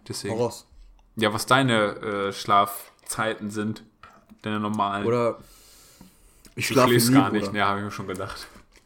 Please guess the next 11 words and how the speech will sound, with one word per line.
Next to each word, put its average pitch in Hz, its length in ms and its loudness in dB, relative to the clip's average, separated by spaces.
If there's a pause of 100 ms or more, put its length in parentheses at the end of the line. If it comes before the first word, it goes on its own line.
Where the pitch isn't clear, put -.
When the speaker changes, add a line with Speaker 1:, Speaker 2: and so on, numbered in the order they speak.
(160)
Speaker 1:
War 110 100 0
auch 113 100 0
eher 101 100 2
eine 107 180 0
Speaker 2:
Ich 98 60 -4
Speaker 1:
rhetorische - 300 0
Speaker 2:
schlafe 131 280 4
Speaker 1:
Frage. 135 220 4
Speaker 2:
nie, 120 60 -4
Bruder. - 140 -16 (400)
<laughs> 196 640 -4